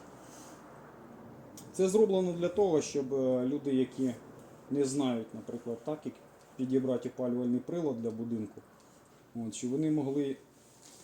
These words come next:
в простому варіанті для себе якийсь посередній розрахунок зробити. І підібрати згідно, наприклад, е, згідно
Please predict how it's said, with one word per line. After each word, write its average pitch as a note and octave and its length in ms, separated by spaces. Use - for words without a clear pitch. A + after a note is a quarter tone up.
в - 20
простому D3 520
варіанті D3 480
для B2 140
себе C3+ 320
якийсь B2+ 260
посередній C3+ 540
розрахунок A#2+ 600
зробити. G#2 400
І D#3 80
підібрати D3+ 600
згідно, C3+ 400
наприклад, B2 560
е, A#2 200
згідно B2 520